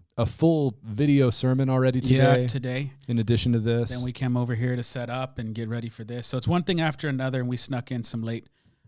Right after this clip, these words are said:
Speaker 2: late Red Bulls.
Speaker 1: Yeah, we'll see. It'll wreak havoc on my night's sleep probably, but it's worth it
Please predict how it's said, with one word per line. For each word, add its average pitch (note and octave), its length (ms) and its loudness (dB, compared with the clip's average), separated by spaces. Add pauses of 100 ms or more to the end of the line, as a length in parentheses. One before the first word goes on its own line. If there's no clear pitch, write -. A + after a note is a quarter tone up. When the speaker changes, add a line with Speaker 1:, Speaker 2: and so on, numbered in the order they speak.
(100)
Speaker 2:
late A#2+ 180 -8
Red G#2+ 240 -6
Bulls. G2+ 260 -10
Speaker 1:
Yeah, G2+ 180 2 (140)
we'll A2 120 2
see. B2+ 220 0
It'll A#2 160 4
wreak B2 180 4
havoc A2+ 340 2
on G#2 120 2
my G2+ 80 2
night's G#2 280 -2
sleep F#2+ 260 -4
probably, F#2 420 0
but F#2 220 -2 (340)
it's G#2+ 160 -2
worth A#2+ 280 6
it A2+ 140 2